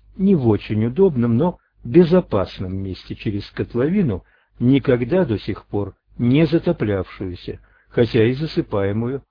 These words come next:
снегами гейзеров. Поверхность этой котловины могла быть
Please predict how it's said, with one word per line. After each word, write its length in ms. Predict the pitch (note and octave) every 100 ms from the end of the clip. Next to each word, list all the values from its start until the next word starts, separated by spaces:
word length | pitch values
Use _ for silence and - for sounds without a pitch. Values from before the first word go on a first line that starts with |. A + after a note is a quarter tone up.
| _
снегами 640 | _ - A#2+ G#2 G2 F#2+ G2+
гейзеров. 580 | G#2 F2+ D#2 F2 - _ _ _ _ _ _ _ _ _ _ _
Поверхность 560 | D#3 E3+ G#3 E3 - F3
этой 200 | E3+ B2
котловины 800 | B2+ B2 A2 F#2+ F2+ F2+ A#2 - _ _ _ _
могла 320 | B2+ D3+ G3+
быть 200 | F#3+ E3